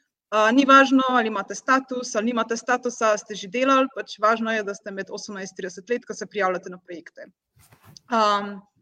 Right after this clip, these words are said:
koliko časa traja? Am, traja lahko pač kratkoročni projekt, tako kot sem bila jaz pač prvič, to je do osem tednov, kar pomeni slaba dva meseca. A, ali pa dolgoročni projekt je pa od dva, dveh mesecev naprej do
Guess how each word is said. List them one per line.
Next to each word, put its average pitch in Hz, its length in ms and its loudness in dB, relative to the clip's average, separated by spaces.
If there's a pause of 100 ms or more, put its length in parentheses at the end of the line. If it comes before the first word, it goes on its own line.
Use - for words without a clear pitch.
(280)
koliko - 240 -4
časa 247 320 0
traja? 311 600 6 (100)
Am, 233 460 0 (140)
traja 247 360 2
lahko 214 320 -8
pač 208 240 -8
kratkoročni 269 560 -4
projekt, 277 320 -4
tako 226 220 -10
kot - 100 -16
sem 220 80 -12
bila 196 140 0
jaz 190 180 0
pač - 240 -16
prvič, 302 640 -4 (340)
to 214 80 -10
je 190 80 -4
do 190 240 -12
osem 196 240 -12
tednov, 277 400 -4
kar - 160 -16
pomeni 185 320 -16
slaba 180 400 -8
dva 185 160 -12
meseca. 262 480 -2 (540)
A, 208 140 -2 (280)
ali 208 220 0 (100)
pa 208 320 -2
dolgoročni 196 640 -4
projekt - 380 -4
je 196 80 -2
pa 196 260 -4
od 196 140 -6
dva, 202 100 2 (240)
dveh 202 300 -10
mesecev 196 420 -6
naprej 220 640 -2
do 196 300 -4